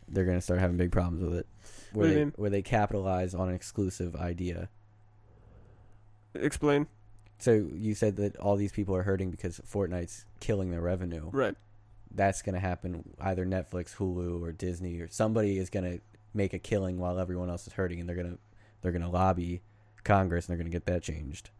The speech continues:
Speaker 2: Mm.
Speaker 1: real quick.
Speaker 2: Quite possibly.
Speaker 1: In other exciting news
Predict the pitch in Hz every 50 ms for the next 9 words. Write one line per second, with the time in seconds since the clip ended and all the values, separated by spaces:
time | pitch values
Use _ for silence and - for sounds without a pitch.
0 | - - - - 139 135 127 - 90 90 90 85 - - - - - - - -
1 | - 135 127 - - 135 127 123 - - 131 135 120 - - - - - - -
2 | - - - - - - - - - _ - - - - - - - _ _ -
3 | - _ _ - _ _ _ _ _ _ _ _ _ _ _ _ _ - - -
4 | - - 131 123 120 - - 127 151 170 190 160 113 107 - - - 110 104 101
5 | 98 95 95 92 92 92 95 110 123 127 - - -